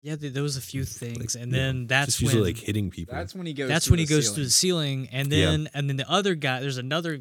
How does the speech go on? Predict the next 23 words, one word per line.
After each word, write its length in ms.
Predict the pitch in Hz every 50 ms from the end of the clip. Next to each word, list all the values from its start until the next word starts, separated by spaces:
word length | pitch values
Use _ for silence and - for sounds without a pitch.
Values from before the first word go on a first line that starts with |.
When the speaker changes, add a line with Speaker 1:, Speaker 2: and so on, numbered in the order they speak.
| 120
Speaker 1:
the 140 | - 127 117
other 160 | 139 180 185
guy's, 260 | 165 147 139 131 123 127
like, 240 | 120 120 - 131
below 480 | 120 123 117 120 127 131 147 185 202 196
him, 240 | 156 135 120 110 113
and 80 | 113
he 40 | 113 107
grabs 380 | - 135 139 135 143 147 143
him 100 | 131 127
through 220 | - - 143 127 120
the 260 | 113 107 104 104 - _ _ _ _ _ _ _ _
floor, 540 | - - 196 208 196 160 131 117 120 120 123 _ _ -
Speaker 2:
With 160 | 104 101 95
his 200 | 95 92 90 82
Speaker 1:
and 200 | 139 143 143 139
he 160 | 135 135 160 147
makes 400 | 143 139 139 139 - - - 165
Speaker 2:
yeah. 40 |
Speaker 1:
another 280 | 151 151 156 156 156 151
one-liner 720 | 156 175 190 190 175 147 135 135 135 131 131 135 135 131
saying, 420 | - - - 135 131 127 127 123
like, 380 | 123 120 117 113 113 113 110 -